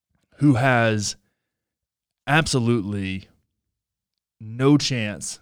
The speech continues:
of having any kind of dialogue with Donald fucking Trump. At this point, I believe that the D N C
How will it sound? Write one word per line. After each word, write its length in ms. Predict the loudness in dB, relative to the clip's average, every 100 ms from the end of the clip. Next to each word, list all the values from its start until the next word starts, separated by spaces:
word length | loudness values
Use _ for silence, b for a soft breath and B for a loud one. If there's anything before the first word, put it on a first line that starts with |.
| _ _ _ _ _ _ _ _ _ -10
of 140 | -6
having 400 | -4 -4 -4 -6 -4
any 260 | -2 -2
kind 520 | -4 -4 -2 -2 -4 -6
of 340 | -6 -4 -6 -12 -18 -6
dialogue 760 | 0 0 0 -2 -4 -4 -8 -16 _ _
with 320 | -10 -10 -10
Donald 440 | -4 0 0 -2
fucking 460 | -6 -10 -10 -12 -16
Trump. 380 | -14 -16 -18 _ _ _ _ _ _ _ _ _ _ _ _ _ _ _ _ _ _ _ -8
At 140 | -4
this 140 | 0 0
point, 280 | 2 0 0
I 80 |
believe 840 | -2 0 2 2 2 2 0 -4 -2
that 480 | 0 0 -2 -8 -18 _ _ _
the 120 | -8
D 280 | -2 0 2
N 120 | 0
C 600 | -2 -2 0 -2 -4 -12